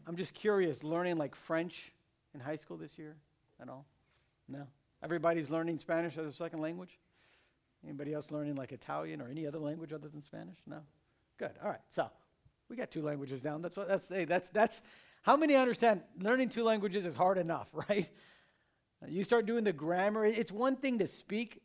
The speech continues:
Spanish, but then it's another thing when they're, like, asking you to diagram a sentence or,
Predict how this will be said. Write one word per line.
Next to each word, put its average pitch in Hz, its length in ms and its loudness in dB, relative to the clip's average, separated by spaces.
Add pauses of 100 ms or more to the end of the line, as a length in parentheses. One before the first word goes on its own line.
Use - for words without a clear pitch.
Spanish, 214 640 -2 (1000)
but 180 140 -2
then 214 120 4
it's 220 140 4
another 185 300 2
thing 202 280 0
when 180 140 -2
they're, 175 180 0
like, 170 220 4 (180)
asking 175 420 0
you 175 100 -4
to 147 60 -4
diagram 160 580 -2
a 139 40 -6
sentence 165 920 -2
or, 135 340 -6